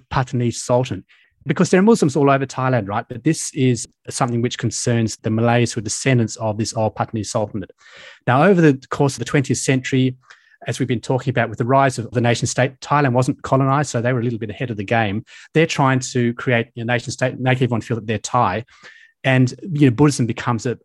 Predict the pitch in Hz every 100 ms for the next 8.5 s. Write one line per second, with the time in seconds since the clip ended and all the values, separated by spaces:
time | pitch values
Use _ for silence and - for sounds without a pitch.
0 | - - 123 131 127 117 104 _ _ -
1 | - 117 113 110 104 - 117 117 160 160
2 | 120 90 - _ - - - - _ 143
3 | 139 - - 120 113 107 - 175 - -
4 | 127 117 - 113 107 _ 123 127 123 104
5 | 107 110 120 120 127 110 110 117 107 104
6 | 113 113 101 98 104 110 - - - -
7 | _ - - 151 143 131 127 131 - 156
8 | - 127 120 117 113